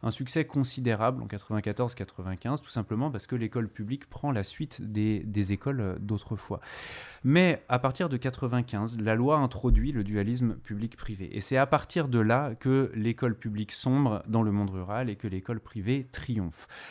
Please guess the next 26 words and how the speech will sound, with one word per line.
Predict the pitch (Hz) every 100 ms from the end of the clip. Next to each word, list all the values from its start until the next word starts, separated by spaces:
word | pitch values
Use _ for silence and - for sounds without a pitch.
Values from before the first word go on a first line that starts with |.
| - -
Or, | 156 135
il |
se | 117 131
trouve | 147 160
qu'il | 131 127 123
y | 120
a | 107
plusieurs | - 117 143
raisons | 113 110 127
pour | 117
l'expliquer. | 101 - - 104 98 -
La | - 110
première, | - 113 113 139
c'est | - 110
que | 131
quatre-vingt-quinze, | 127 98 - 101 101 127 135
c'est | 127 117
la | 113 123
pire | 123 - 147 131
crise | - 127 120
économique, | 104 107 101 101 113 -
euh, | - 101
de | 98 113 117 -
la | 98 98
période | 101 98 117
révolutionnaire. | 107 101 98 101 - 101